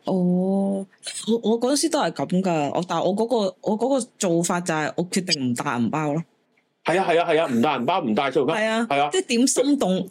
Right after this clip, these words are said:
Speaker 1: 都冇辦法俾到錢啊嘛。
Speaker 2: 係啊，係啊，係啊，斬手指咁就係陳金城咁樣上去，冇啊，冇啊，係啊，嗰啲 facial 又係啊，嗰啲全部都係咯，嗰啲，呃，呃，呃，呃，十蚊有，有個自助餐嗰啲呢，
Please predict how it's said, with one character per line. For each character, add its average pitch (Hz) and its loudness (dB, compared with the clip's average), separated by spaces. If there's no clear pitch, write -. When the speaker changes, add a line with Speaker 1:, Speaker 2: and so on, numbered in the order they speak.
Speaker 1:
都 262 2
冇 202 4
辦 170 0
法 165 0
俾 165 0
到 175 2
錢 151 2
啊 151 2
嘛。 139 -2
Speaker 2:
係 165 2
啊， 170 0
係 160 2
啊， 160 -2
係 143 0
啊， - -2
斬 165 -2
手 - 0
指 135 -2
咁 143 2
就 135 2
係 117 0
陳 104 -2
金 165 0
城 110 -2
咁 113 0
樣 - 2
上 113 0
去， 107 2
冇 123 2
啊， 160 0
冇 127 0
啊， - -20
係 165 2
啊， 180 -4
嗰 180 2
啲 226 2
facial 208 2
又 113 4
係 120 0
啊， 131 2
嗰 - 2
啲 175 2
全 117 0
部 95 2
都 147 2
係 123 2
咯， 139 -2
嗰 156 2
啲， 196 2
呃， - 0
呃， 113 -2
呃， 110 -2
呃， 113 0
十 - -4
蚊 170 -2
有， 139 -2
有 131 2
個 135 4
自 120 -2
助 113 4
餐 139 0
嗰 131 4
啲 135 2
呢， 135 2